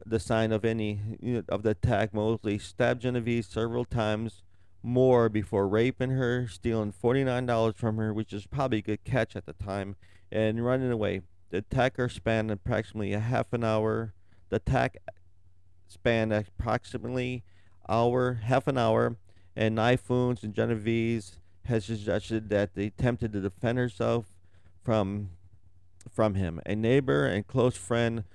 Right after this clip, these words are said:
Sophia Farrar, found her shortly after attack and held her in her arms until ambulance arrived. The records of the earliest call to the police were unclear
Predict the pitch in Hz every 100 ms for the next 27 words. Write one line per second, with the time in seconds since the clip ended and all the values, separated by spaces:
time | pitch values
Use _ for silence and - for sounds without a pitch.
0 | - - 110 113 131 127 110 110 - 110
1 | 110 123 120 107 98 - - - - 117
2 | 127 127 120 107 107 101 - 123 104 107
3 | 87 98 - 101 95 95 110 95 107 -
4 | - - - 107 107 117 117 117 120 113
5 | 113 104 104 104 98 101 98 - 104 101
6 | 101 104 - - 110 101 95 - 80 82
7 | 85 85 - - - - - - - -
8 | - - 104 107 123 131 131 127 - -
9 | - - - 104 98 127 127 117 - 110
10 | 107 - 113 110 - 104 110 101 95 78
11 | 95 123 - 113 110 110